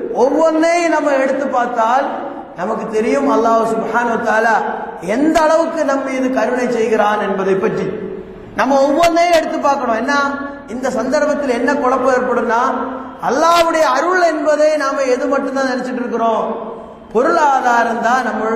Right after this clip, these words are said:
அருளாக நினைச்சுக்கிறோம். பொருளாதாரம் ஒரு மனுஷனுக்கு இருக்கா, அவனுக்கு அல்லாஹ்வுடைய அருள் இருக்குன்னு நினைச்சிட்டு இருக்கிறோம். அதை ஒருத்தனுக்கு இல்லையா, அவனுக்கு அல்லாஹ் வந்து அருள் செய்யல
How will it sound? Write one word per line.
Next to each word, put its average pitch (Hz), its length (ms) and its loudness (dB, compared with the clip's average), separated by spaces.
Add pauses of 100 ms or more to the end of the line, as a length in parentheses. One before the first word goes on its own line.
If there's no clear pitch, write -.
(140)
அருளாக 214 480 0
நினைச்சுக்கிறோம். 180 560 -6 (440)
பொருளாதாரம் 320 680 4
ஒரு 311 140 0
மனுஷனுக்கு 294 440 -2
இருக்கா, 285 240 2 (420)
அவனுக்கு 262 380 0
அல்லாஹ்வுடைய 254 480 2
அருள் 254 220 0
இருக்குன்னு 247 320 -2
நினைச்சிட்டு 202 280 -6
இருக்கிறோம். 156 320 -6 (480)
அதை 302 240 2
ஒருத்தனுக்கு 330 540 0
இல்லையா, 311 340 4 (340)
அவனுக்கு 285 380 0
அல்லாஹ் 254 360 2
வந்து 247 140 0
அருள் 254 360 0
செய்யல 208 280 0